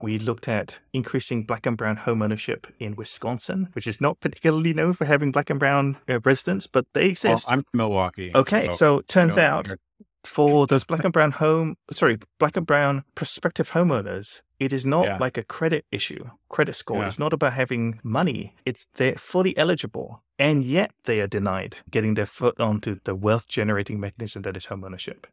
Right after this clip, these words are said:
Speaker 1: So working with the Wisconsin Housing Economic Development Authority, I think it is, uh, eight weda, designing, like, loan products and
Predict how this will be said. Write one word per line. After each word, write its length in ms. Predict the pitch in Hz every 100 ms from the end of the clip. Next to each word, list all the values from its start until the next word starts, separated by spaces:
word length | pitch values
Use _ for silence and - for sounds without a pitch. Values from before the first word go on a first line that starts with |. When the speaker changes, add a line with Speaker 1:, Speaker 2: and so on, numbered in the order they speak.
| _
Speaker 1:
So 160 | - 117
working 300 | 127 139 120
with 140 | 120
the 100 | 113
Wisconsin 640 | 107 - - 131 127 - 123
Housing 520 | - 117 117 113 113
Economic 400 | 117 107 117 113
Development 380 | 110 107 107 104 _
Authority, 340 | 123 127 139
I 40 | 151
think 140 | 120
it 40 | 143
is, 140 | 160
uh, 140 | - 104
eight 180 | 127 -
weda, 400 | 113 120 147 170 _ _ _ -
designing, 380 | - 120 120 113
like, 200 | 107 -
loan 200 | 107 117
products 480 | 107 123 135 - - -
and 180 | 104